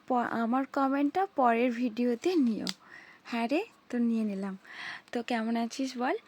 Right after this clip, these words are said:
আর তুই আমাকে জিজ্ঞাসা করছিস আমি কেমন আছি। আমি ভালো আছি রে। আর তোকে একটা অনুরোধ করব, তুই আমার অবশ্যই ভিডিওটা ফুল দেখবি, টেনে দেখবি না, স্কিপ করে দেখবি না। আর তোদের কাছে এই আবদারটা করবো না তো কার কাছে করব? আর এটা আমার সব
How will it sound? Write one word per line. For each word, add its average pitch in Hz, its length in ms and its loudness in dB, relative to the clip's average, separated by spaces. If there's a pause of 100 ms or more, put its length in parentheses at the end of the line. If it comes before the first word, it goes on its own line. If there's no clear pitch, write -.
(180)
আর 220 220 -4
তুই 240 220 0
আমাকে 240 300 -2
জিজ্ঞাসা 226 380 -4
করছিস 262 380 -6 (100)
আমি 226 260 -2
কেমন 208 280 -6
আছি। 196 360 -12
আমি 240 200 0
ভালো 233 340 -2
আছি 220 260 -4
রে। 277 140 0 (340)
আর 220 180 -2
তোকে 214 260 -8
একটা 220 280 -6
অনুরোধ 233 320 -4
করব, 233 400 -2 (460)
তুই 240 140 0
আমার 208 340 -6
অবশ্যই 214 560 -4
ভিডিওটা 214 500 -4
ফুল 262 440 -2
দেখবি, 190 380 -2 (340)
টেনে 240 300 0
দেখবি 220 340 -4
না, 269 160 0
স্কিপ 220 340 -8
করে 208 200 -4
দেখবি 190 360 -8
না। 202 160 -12 (380)
আর 208 100 -8 (100)
তোদের 214 260 -6
কাছে 226 260 -6
এই 233 120 0
আবদারটা 233 440 -4
করবো 247 300 -4
না 254 120 -2
তো 269 180 -6
কার 262 180 -6
কাছে - 420 -14
করব? 247 360 -4 (460)
আর 220 100 -4
এটা 220 220 -6
আমার 233 140 -4
সব 247 220 0